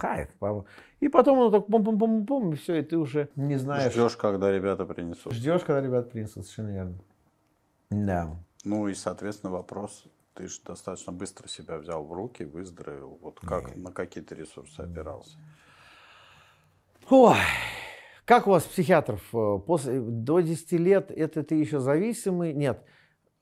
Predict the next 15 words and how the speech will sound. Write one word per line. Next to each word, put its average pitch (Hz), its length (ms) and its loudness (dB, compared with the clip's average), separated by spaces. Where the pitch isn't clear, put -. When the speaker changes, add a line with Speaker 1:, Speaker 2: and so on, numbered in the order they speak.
Speaker 1:
Э, 117 600 0
по-, 147 180 4
если 160 300 2
ты 165 60 -2
десять 165 260 0
лет 170 160 0
не 165 60 -2
употребляешь, 151 500 0
ты 139 220 -2
что, 127 220 -4
завис-, 147 460 -2
не, 143 200 2
зависимый 196 400 4
ты 214 100 6
всегда. 139 480 4